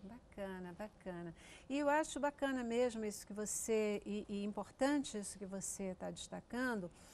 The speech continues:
porque muitas vezes, assim, é, são pensamentos que geram angústia, né? São, é, é, é, questões que geram angústia é quando a gente diz assim,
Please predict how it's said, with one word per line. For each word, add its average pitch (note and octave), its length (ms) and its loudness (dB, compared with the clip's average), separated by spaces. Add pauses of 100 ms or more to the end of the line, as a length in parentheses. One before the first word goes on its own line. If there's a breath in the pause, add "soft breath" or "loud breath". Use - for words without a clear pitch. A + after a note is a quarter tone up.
(260 loud breath)
porque A#3 280 2
muitas A#3+ 360 0
vezes, G#3 560 4
assim, G#3+ 540 -4 (380 loud breath)
é, G3+ 400 6
são B3 280 2
pensamentos C4 720 0
que C4+ 100 -2
geram C4 400 2
angústia, A#3 800 -2
né? G3+ 200 -2
São, A3+ 520 -4
é, G3 280 2
é, F3+ 880 0
é, G#3 40 4
questões C#4 440 2
que C4+ 120 -2
geram A#3 280 4
angústia A#3 380 0
é - 40 -4
quando A#3+ 200 -2
a A3+ 60 -2
gente A3+ 320 -4
diz G3 120 -8
assim, G#3+ 380 -4